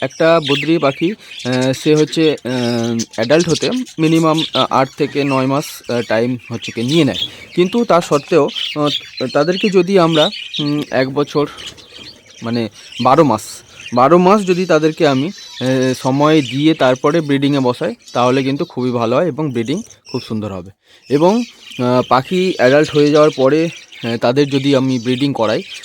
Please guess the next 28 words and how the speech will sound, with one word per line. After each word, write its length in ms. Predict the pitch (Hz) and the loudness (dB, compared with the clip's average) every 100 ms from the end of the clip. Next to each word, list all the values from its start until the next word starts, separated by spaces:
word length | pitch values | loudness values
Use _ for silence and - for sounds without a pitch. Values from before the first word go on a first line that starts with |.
| - | -6
তাহলে, 340 | 120 131 151 202 | -2 0 0 -2
আহ, 880 | - - - 120 117 117 113 117 120 | -8 -14 -6 -2 0 0 0 0 0
মোটামুটি 640 | 147 202 208 202 220 220 - - - - | 2 2 2 2 0 0 -4 -14 -14 -8
একটা 260 | 131 - 143 | -6 -2 0
পাখির 360 | 117 - 156 | -2 -2 0
কাছ 160 | 156 151 | 0 0
থেকে 200 | - 160 143 | -2 0 0
আমি, 180 | 117 | 0
আহ, 540 | 170 - - - - 120 113 113 110 107 _ | -4 -12 -20 -20 -8 -4 -2 -2 -4 -8 _
পাঁচ 180 | 135 147 - | -2 -2 -4
থেকে, 220 | 160 170 | -4 -4
আহ, 680 | 254 _ _ _ 123 123 123 - | -6 _ _ _ -2 -2 -2 0
ছয় 260 | 139 147 | 4 4
বছর 280 | 143 127 165 - | 4 2 -2 -2
ম্যাক্সিমাম 460 | 147 208 - 175 104 - - - - | -2 0 2 2 0 -8 -20 -20 -8
এবং 280 | 139 170 220 | 0 0 2
এভারেজ, 440 | 156 165 196 226 262 | 2 4 6 6 4
আহ, 840 | - - - - _ - 143 139 | -8 -12 -20 -20 _ -6 0 0
তিন 240 | 139 160 | 2 0
থেকে 200 | 165 175 | 0 -2
চার 220 | 170 139 131 | 2 2 2
বছর 260 | 135 160 | 0 -2
কিন্তু 280 | 147 139 151 | -4 -2 0
আমি 280 | 117 151 233 | -2 -4 -4
তাদের 240 | 127 127 | -4 -2
কাছ 140 | 127 - | -4 -6
থেকে 140 | 156 | -6
ব্রিডিং 360 | 147 117 120 | -6 -4 -4